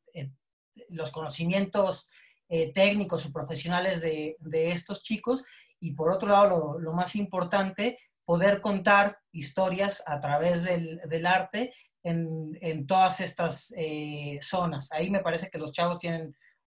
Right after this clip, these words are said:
un, un mundo que, eh, que explorar y que esta situación de, de contingencia de, del, del periodo del, del covid, eh, eh, diecinueve permitiría ahí detonar un proceso creativo,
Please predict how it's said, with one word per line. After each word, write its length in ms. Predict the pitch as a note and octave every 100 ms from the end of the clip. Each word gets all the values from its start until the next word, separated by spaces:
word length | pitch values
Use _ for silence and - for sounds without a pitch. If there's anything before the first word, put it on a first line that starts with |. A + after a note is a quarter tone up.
| _
un, 340 | E3+ E3+ E3+ E3+
un 240 | G#3+ E3 F3
mundo 380 | F#3 G3 F#3+ G3
que, 520 | F3 E3 D#3 D3+ D#3+
eh, 280 | E3 D#3+ D#3
que 80 | D#3+
explorar 680 | - - F#3 G3+ A3+ - - _ _
y 220 | F3+ E3+
que 560 | - F3 F3 F3+ F3+ - _ -
esta 340 | F#3+ E3+ F#3
situación 840 | - F3 F3 E3+ F#3+ F3+ F3+ E3+ - _
de, 320 | C#3+ E3 E3 -
de 280 | D#3+ D#3
contingencia 840 | D3+ D#3 C#3 D3 C#3 F3+ F#3+ F#3+ E3
de, 340 | D3+ C#3+ C#3+
del, 260 | C#3+ C#3+ C#3+
del 220 | D3 C#3
periodo 300 | - D#3 E3+
del, 280 | E3 D#3 D3+
del 240 | D3 C#3+ C#3
covid, 320 | D#3 E3+ F3 _ - - -
eh, 420 | E3+ E3 E3 E3+ -
eh, 340 | F3+ D#3+ D#3 D#3
diecinueve 720 | D#3+ - G3 A3 A3 C4+ D4 _ _ _
permitiría 1300 | F#3 F3+ E3+ E3+ F3+ F#3+ G3+ G3 F3+ E3+ D#3+ D#3 D3 F3
ahí 260 | F3 F#3+
detonar 400 | F3+ F3 F3 F3+
un 100 | F3+
proceso 420 | F3 E3+ F#3 F3+
creativo, 840 | F3+ E3+ F#3+ F3 F3 E3+ D#3+ D3+